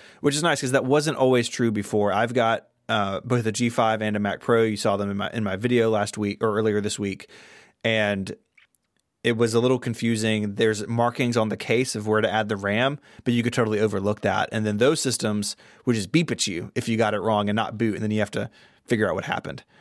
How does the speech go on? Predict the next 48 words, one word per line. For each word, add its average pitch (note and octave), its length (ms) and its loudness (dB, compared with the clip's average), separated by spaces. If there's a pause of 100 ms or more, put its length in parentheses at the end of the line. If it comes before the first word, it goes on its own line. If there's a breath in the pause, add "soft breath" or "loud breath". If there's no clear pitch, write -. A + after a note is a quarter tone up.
(120 soft breath)
which C#3 100 2
is D3+ 100 0
not E3 160 2
a B2+ 60 0
good A2+ 180 0
user G#2+ 220 -2
experience, F#2+ 400 -6
right? G#2+ 100 2
You A#2+ 140 4
open B2+ 160 0
your A#2 100 0
computer, A2+ 400 0
and G#2+ 120 0
then G#2+ 100 -2
the G2+ 60 -2
next G#2+ 160 0
time A2 100 0
you G#2+ 60 0
power G#2+ 180 -2
it G2+ 60 -2
on, G#2+ 100 -2
it G#2+ 60 -8
just G#2 200 -8
beeps A2 300 -6
and G#2+ 80 0
won't G#2+ 180 0
come G2 160 -2
on. A#2+ 300 0 (280 loud breath)
That's B2+ 200 0
scary. F#2+ 480 -2
<laughs> - 60 -20
So D#3 220 2
they D#3+ 260 0
seem F3 160 2
like D3+ 120 2
they're C3+ 160 2
handling A#2+ 300 0
it A2 80 -4
better G#2 220 0
now. G2 260 -4 (800 loud breath)
Uh, C3+ 220 -2
lastly, D#3+ 480 0
the C#3+ 180 4
Pro D3+ 460 0 (100)
Display C#3 460 2
X C3+ 200 0
D A#2+ 180 0
R, B2+ 360 4